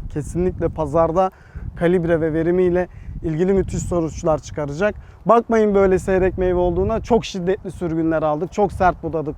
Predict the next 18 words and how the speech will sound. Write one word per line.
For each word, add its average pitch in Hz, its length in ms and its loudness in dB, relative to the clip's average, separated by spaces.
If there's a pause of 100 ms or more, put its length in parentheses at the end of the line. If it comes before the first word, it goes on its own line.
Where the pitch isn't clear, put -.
daha 156 160 0
ilk 156 200 -8
yıllarında 156 460 -4
olduğu 151 280 -4
için. 151 340 -8 (340)
Meyve 180 380 2
tutumu 190 420 -4
gayet 185 420 4
iyi. 196 140 -2
Önümüzdeki 180 520 -2
sene 190 320 -2 (340)
bir 214 140 6
sürü 196 300 -2
meyve 190 280 2
gözü 180 260 0
görüyorum 151 460 -2
ben 147 220 -4
burada. 156 340 -2